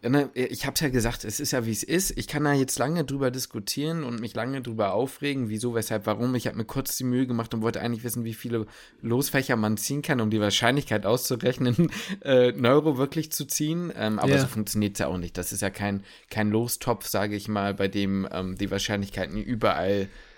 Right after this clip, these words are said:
Speaker 1: gleich groß ist, weil es ja auch mit
Speaker 2: Nee.
Speaker 1: Sicherheit was mit der, mit der Wahlfachverteilung zu tun hat und mit der Prüfungskonstellation in dem Sinne.
Speaker 2: Ja.
Speaker 1: Ähm, ja, es ist, wie es ist. Ich hab Neuro jetzt gezogen. Eins muss ich ja auch dazu sagen. Ich hab ja damals gesagt, lieber Neuro als Pedi.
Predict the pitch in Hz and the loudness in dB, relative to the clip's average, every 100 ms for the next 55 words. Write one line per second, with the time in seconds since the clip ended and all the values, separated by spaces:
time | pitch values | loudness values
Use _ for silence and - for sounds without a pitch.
0 | - - 107 131 - 104 101 101 95 113 | -14 0 2 2 0 -2 -2 0 -2 -2
1 | - 98 98 98 107 92 95 104 101 104 | 0 2 2 2 2 2 2 2 2 2
2 | 107 110 101 104 95 - - - 101 101 | 0 0 2 2 2 -4 -8 -4 2 4
3 | 98 113 127 123 104 110 95 98 95 95 | 6 4 4 2 0 0 -2 0 0 -2
4 | - 95 - 110 101 98 95 101 98 - | -6 -8 -4 -2 -2 -2 -4 -4 -6 -8
5 | 101 101 - 98 95 90 87 - 101 98 | -8 -8 -6 -8 -6 -6 -6 -4 -4 -4
6 | 98 92 90 92 87 73 - - - - | -4 -6 -6 -6 -8 -8 -10 -16 -20 -20
7 | - 87 95 98 92 87 - _ _ _ | -10 -2 0 2 0 -4 -10 _ _ _
8 | _ 104 101 113 156 - 113 - 139 139 | _ 0 2 2 -4 -2 -2 0 0 0
9 | 127 - 120 127 127 117 - 110 98 127 | -2 0 4 4 4 2 0 -4 -2 0
10 | 147 156 143 107 123 120 135 123 120 - | 2 0 -2 -2 0 0 -2 -4 -4 -2
11 | 110 135 113 - 120 107 107 110 113 104 | -2 -2 -6 -4 -2 0 0 -2 -6 -6
12 | 101 110 110 107 - 104 101 120 120 113 | 0 0 0 -4 -2 -2 -2 -2 0 2
13 | 117 120 117 113 95 - - 131 139 175 | 2 2 2 0 -2 -4 -2 -2 -2 -6